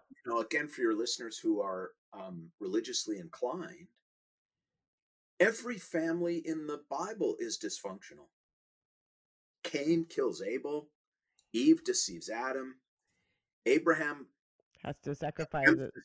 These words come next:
Speaker 1: sacrifice one
Speaker 2: Sacrifice the
Speaker 1: kid,
Speaker 2: son. Mm-hmm.
Speaker 1: throws the other kid out into the desert, you know, with the maid. Uh, and, and, you know, Jacob and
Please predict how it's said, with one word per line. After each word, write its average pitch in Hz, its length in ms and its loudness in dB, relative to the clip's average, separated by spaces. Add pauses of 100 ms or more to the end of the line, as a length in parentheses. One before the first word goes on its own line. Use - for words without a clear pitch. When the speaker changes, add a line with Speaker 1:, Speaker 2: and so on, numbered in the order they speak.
(160)
Speaker 1:
sacrifice 160 540 4
one 147 260 2
Speaker 2:
Sacrifice - 40 -10
the 151 80 -6
Speaker 1:
kid, - 100 -2
Speaker 2:
son. 147 200 -4 (160)
Mm-hmm. 147 220 -6
Speaker 1:
throws 160 400 10
the 131 140 4
other 151 240 6
kid 123 240 0
out 123 200 6
into 120 180 2
the 104 120 0
desert, 117 540 0 (220)
you 113 140 -4
know, 107 160 -2
with 107 220 -4
the 101 60 -8
maid. 104 440 -4 (680)
Uh, 101 460 0 (260)
and, 190 340 -6 (160)
and, 101 360 -2 (240)
you 123 140 -2
know, 90 340 -2 (1400)
Jacob 151 500 8
and 113 180 -2